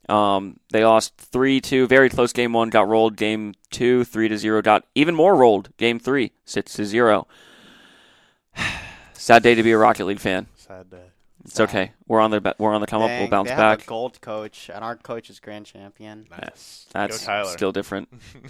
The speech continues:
Speaker 1: You know, we aren't gonna complain. I'm sure that their next match they'll take the W, but
Speaker 2: Oh, they got it.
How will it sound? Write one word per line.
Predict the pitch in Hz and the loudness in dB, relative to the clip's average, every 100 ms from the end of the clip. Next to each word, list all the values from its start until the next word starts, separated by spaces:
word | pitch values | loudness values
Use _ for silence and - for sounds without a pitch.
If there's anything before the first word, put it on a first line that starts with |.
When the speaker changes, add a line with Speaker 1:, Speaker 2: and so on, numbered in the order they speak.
| - _ _ _ - _ _ - | -20 _ _ _ -20 _ _ -10
Speaker 1:
You | 104 | -2
know, | 107 107 - | 0 0 -4
we | 120 120 | 0 0
aren't | 117 | 2
gonna | 113 110 | -2 -4
complain. | 107 113 104 | -6 -2 -2
I'm | 104 | -2
sure | - 107 | -4 -4
that | 101 104 | -2 -4
their | 101 | -4
next | 95 - | -4 -6
match | 95 - | -8 -6
they'll | 95 98 | -8 -8
take | - 92 | -10 -10
the | - | -8
W, | 98 95 98 101 | -6 -6 -6 -6
but | 95 95 | -4 -6
Speaker 2:
Oh, | 50 | -8
they | 67 | -16
got | - 60 | -14 -14
it. | 50 | -14